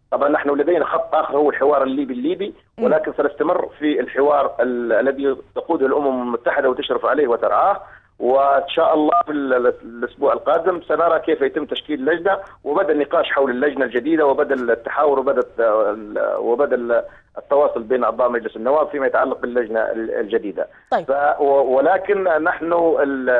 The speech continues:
Speaker 1: الحوار لنا ثوابتنا ولنا رؤيتنا ولن-، ومتمسكين بما قررناه، والمجتمع الدولي لن يغير من أمرنا شيئاً.
Speaker 2: مم.
Speaker 1: نعم.
Speaker 2: طيب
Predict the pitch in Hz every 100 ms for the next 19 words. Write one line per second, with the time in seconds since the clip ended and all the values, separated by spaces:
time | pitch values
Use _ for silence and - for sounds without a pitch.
0 | 120 110 113 104 117 123 175 196 190 -
1 | - - 120 143 151 131 131 123 180 208
2 | 185 185 - 147 123 131 156 139 127 127
3 | 131 151 190 190 190 190 - - - 117
4 | 156 160 127 131 139 143 139 - 143 185
5 | 185 135 135 135 131 - 139 135 156 196
6 | 190 - - _ _ 120 139 147 143 147
7 | - 151 123 131 170 165 160 147 165 156
8 | 135 151 147 135 135 135 127 113 104 82
9 | - _ _ _ _ _ _ _ _ 226
10 | 214 175 - 214 - - 262